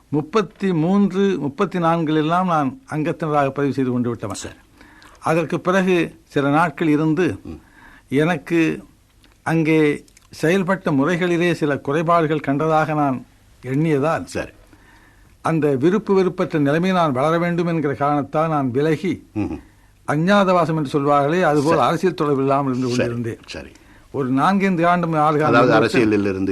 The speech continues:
Speaker 2: ஈடுபாடு இல்லாமல்.
Speaker 1: ஈடுபாடு. ஆனால் நான் கதர் கட்டுகின்ற காங்கிரஸ்காரனாக இருந்தேன்.
Speaker 2: ம்.
Speaker 1: நான் ஒரு தேசியவாதியாக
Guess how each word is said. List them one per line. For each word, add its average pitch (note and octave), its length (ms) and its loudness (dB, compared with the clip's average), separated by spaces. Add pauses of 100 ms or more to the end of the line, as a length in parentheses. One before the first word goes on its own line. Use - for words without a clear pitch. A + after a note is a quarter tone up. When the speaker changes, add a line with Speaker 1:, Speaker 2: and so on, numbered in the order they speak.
Speaker 2:
ஈடுபாடு F2 340 -2
இல்லாமல். D#2 240 -8
Speaker 1:
ஈடுபாடு. C3+ 300 -6 (720)
ஆனால் F3 360 2
நான் D3+ 160 4 (120)
கதர் D3+ 260 -2
கட்டுகின்ற D#3+ 400 -4 (100)
காங்கிரஸ்காரனாக C3+ 640 -2
இருந்தேன். B2 320 -2 (200)
Speaker 2:
ம். C2 100 -14 (640)
Speaker 1:
நான் D#3+ 320 2
ஒரு C3+ 140 0 (1080)
தேசியவாதியாக D#3 1040 2